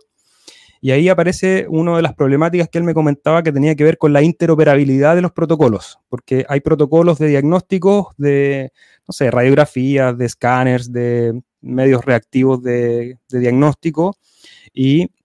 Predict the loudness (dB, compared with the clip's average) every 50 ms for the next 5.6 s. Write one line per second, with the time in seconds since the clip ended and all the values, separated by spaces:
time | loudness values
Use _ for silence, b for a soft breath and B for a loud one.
0 | _ _ _ _ _ _ _ _ _ _ _ _ _ _ _ -6 -2 -2 -2 -2
1 | -4 -4 -4 -2 0 0 0 2 2 0 0 0 0 0 0 -2 -4 -2 -2 0
2 | 0 2 0 2 0 0 0 0 0 0 0 0 -2 -2 -2 0 2 2 2 0
3 | 0 2 2 2 2 2 2 2 2 0 -2 -2 -2 -2 0 2 2 2 2 0
4 | -4 -6 -6 -6 -4 -2 -4 -4 -2 -2 -2 0 0 0 0 0 -2 -2 -2 -2
5 | -2 0 0 0 0 2 2 2 0 0 -4 -6